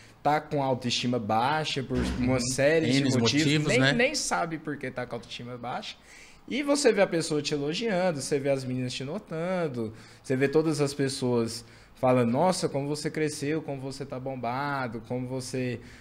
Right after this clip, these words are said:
Speaker 1: Isso melhora a sua autoestima, você acaba sendo
Speaker 2: Seu
Speaker 1: aceito.
Speaker 2: corpo tá legal.
Speaker 1: E acaba que eu gosto, eu gosto de fazer musculação. Não é só o fator estético. Eu,
Speaker 2: Uhum.
Speaker 1: é, a gente vai falar da endorfina, da adrenalina,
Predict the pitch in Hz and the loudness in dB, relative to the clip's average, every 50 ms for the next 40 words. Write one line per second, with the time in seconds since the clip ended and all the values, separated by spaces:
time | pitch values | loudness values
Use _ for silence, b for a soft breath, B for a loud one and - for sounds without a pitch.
0 | B B - - 208 214 - 269 277 269 226 226 226 226 220 - 226 202 196 208 | B B -8 -6 -4 -4 0 4 6 8 8 8 8 6 4 2 0 -2 -2 -2
1 | 208 - - - 175 180 180 175 160 160 156 - 170 156 160 - 156 147 151 147 | -2 0 0 0 -2 -2 -2 -4 -4 -4 -2 0 0 0 0 0 -2 -2 -2 -4
2 | - 151 143 147 143 - - - 160 160 170 110 110 107 107 - - 113 110 113 | -4 -2 0 0 0 2 2 2 2 4 4 4 4 4 4 4 4 4 6 6
3 | 107 98 101 95 90 92 101 110 117 117 110 104 101 339 - - - - 302 262 | 4 2 4 4 4 4 4 4 6 6 6 6 6 4 2 2 0 0 2 4
4 | 311 339 285 254 233 240 - 233 254 330 - - - - - 160 190 208 233 214 | 4 4 4 2 0 0 0 -2 -4 -4 -8 -12 -16 -12 -2 2 4 4 4 4
5 | 202 214 226 208 214 214 - - 127 107 104 117 127 156 196 202 139 143 165 185 | 4 4 4 4 2 0 -4 -6 -10 -10 -8 -4 -4 -2 0 4 6 8 8 8
6 | 190 - 139 131 - 139 127 113 117 113 110 107 110 - 113 107 104 98 - - | 6 4 -2 -4 -4 -4 -2 -2 -2 -4 -4 -6 -4 -2 -2 0 0 -2 -4 -6
7 | 107 92 95 98 101 113 131 151 180 208 226 220 202 202 - - 202 220 214 - | -6 -6 -6 -6 -6 -4 -2 0 2 2 2 2 0 0 -2 -2 -2 -2 0 -2
8 | 196 160 156 - 139 131 131 127 - - 104 98 92 - - - - 110 110 143 | -2 -2 -2 -2 -4 -4 -6 -6 -4 -4 -2 -2 -2 -4 -8 -10 -8 -4 -2 -2
9 | 170 196 101 98 101 104 110 127 127 127 127 123 120 120 135 135 131 - - - | -2 -2 -2 -4 -6 -6 -2 2 4 4 6 4 4 2 -2 -6 -6 -8 -12 -14
10 | 110 98 101 98 82 92 98 101 110 113 107 110 - 110 104 104 101 101 104 101 | -16 -16 -16 -16 -16 -14 -10 -6 -4 -4 -4 -4 -4 -4 -2 -2 -4 -4 -4 -6
11 | 95 92 87 - - - 113 104 107 131 151 151 151 - 156 160 156 139 120 113 | -6 -8 -10 -12 -12 -10 -8 -4 -2 -2 -2 -4 -4 -8 -8 -8 -6 -6 -6 -6
12 | 107 110 107 101 101 104 107 113 123 151 165 160 147 147 151 156 147 135 127 | -6 -6 -6 -6 -6 -8 -8 -6 -6 -4 -6 -6 -6 -6 -6 -6 -6 -6 -8